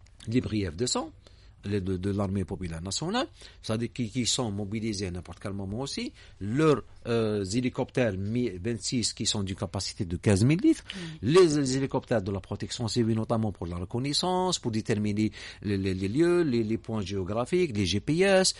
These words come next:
Speaker 1: la coordination opérationnelle. Tant mieux, alhamdoulilah, on est, on est,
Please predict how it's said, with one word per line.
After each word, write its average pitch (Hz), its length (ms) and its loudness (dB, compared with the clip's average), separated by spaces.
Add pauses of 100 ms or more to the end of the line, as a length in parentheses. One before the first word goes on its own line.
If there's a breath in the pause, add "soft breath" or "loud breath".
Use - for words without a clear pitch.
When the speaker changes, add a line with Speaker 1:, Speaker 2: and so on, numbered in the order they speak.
(140 loud breath)
Speaker 1:
la 147 160 2
coordination 110 720 -2
opérationnelle. 160 680 -4 (600 loud breath)
Tant 107 80 -2
mieux, 143 140 -4
alhamdoulilah, 101 460 -2
on 101 140 2
est, 110 140 0 (320 loud breath)
on 135 60 -2
est, 131 140 -2